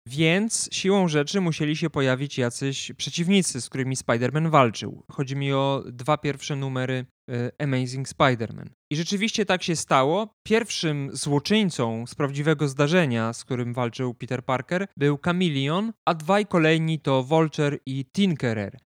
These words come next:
Więc Doktor Octopus jest czwartym w kolejności złoczyńcą, superzłoczyńcą, z którym Spider-Man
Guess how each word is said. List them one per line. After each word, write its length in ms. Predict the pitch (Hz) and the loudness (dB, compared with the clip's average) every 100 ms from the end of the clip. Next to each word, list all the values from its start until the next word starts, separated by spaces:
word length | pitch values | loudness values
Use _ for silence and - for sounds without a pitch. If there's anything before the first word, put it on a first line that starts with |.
| 127 | -6
Więc 460 | 127 131 - - _ | -4 -4 -8 -10 _
Doktor 380 | 120 160 - 175 - | -2 -2 0 -4 -4
Octopus 720 | 151 - 196 - 240 - - _ _ | -10 -4 -6 -4 -10 -10 -16 _ _
jest 580 | 123 165 196 - _ - _ | -4 -2 0 -4 _ -20 _
czwartym 680 | - - 180 208 190 165 156 | -12 -2 4 4 2 -2 -2
w 100 | 143 | -4
kolejności 880 | 170 151 143 147 151 - - 135 131 - | 0 2 2 0 -2 -4 -6 -6 -6 -10
złoczyńcą, 880 | 131 143 147 160 156 143 147 143 139 | -4 -2 -2 -2 -4 -4 -4 -4 -6
superzłoczyńcą, 920 | - 185 160 143 139 131 151 139 139 | -6 -2 -2 0 -4 -4 -6 -4 -6
z 100 | 139 | -6
którym 300 | - 147 143 | -8 -4 -4
Spider-Man 680 | 143 - 135 131 127 123 131 | -4 -4 -2 -2 -4 -6 -8